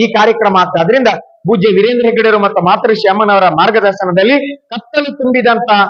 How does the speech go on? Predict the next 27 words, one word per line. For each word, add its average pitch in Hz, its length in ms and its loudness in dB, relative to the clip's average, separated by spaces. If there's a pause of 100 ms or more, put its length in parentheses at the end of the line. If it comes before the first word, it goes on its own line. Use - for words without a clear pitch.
(260)
ಕುಟುಂಬಗಳಿಗೆ 220 640 0
ಬೆಳಕು 240 380 0
ಕೊಡುವ 226 240 0
ಕಾರ್ಯಕ್ರಮವನ್ನು 208 760 0 (320)
ಸಮುದಾಯದ 262 540 2
ಜನರೊಂದಿಗೆ 220 600 0
ಪೂಜ್ಯ 208 280 0
ಹೆಗ್ಗಡೆಯವರು 208 420 2 (300)
ಜನಜಾಗೃತಿ 233 600 0
ಮತ್ತು 247 560 -4
ಗ್ರಾಮಾಭಿವೃದ್ಧಿ 240 560 2
ಯೋಜನೆ 202 260 2
ಮೂಲಕ 233 320 0 (260)
ಈ 190 40 2
ಮಧ್ಯವರ್ಜನ 226 560 -2
ಶಿಬಿರವನ್ನು 190 480 0 (280)
ಆಯೋಜನೆ 233 400 2
ಮಾಡ್ತಿದ್ರೆ 208 460 0
ಒಂದು 185 200 0
ಸುಂದರ 277 320 0
ಕಾರ್ಯಕ್ರಮ 202 420 0
ಅಂತ 180 120 -2
ಹೇಳಿಕ್ಕೆ 214 240 0
ನನಗೆ 175 240 0
ತುಂಬಾ 180 220 -2
ಸಂತೋಷ 185 400 -2
ಆಗ್ತಿದೆ. 139 300 -4